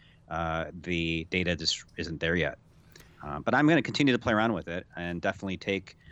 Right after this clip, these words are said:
uh, my galacto oligosaccharides on carb nights and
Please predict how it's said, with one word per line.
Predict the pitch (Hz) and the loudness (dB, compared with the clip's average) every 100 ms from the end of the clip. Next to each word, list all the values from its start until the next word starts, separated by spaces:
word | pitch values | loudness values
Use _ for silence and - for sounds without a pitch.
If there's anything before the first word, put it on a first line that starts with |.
| - - - | -20 -20 -10
uh, | 82 80 78 - | -6 -4 -6 -6
my | 85 | -8
galacto | 87 85 87 - 92 90 87 87 - - - | -4 -2 -2 -4 -4 -2 -2 -4 -12 -20 -10
oligosaccharides | 87 90 85 - 82 - 82 85 | -4 -2 0 2 0 2 -2 0
on | 82 | -4
carb | 80 92 76 | -2 -2 0
nights | 82 82 - | -2 -2 -4
and | 82 80 | -4 -4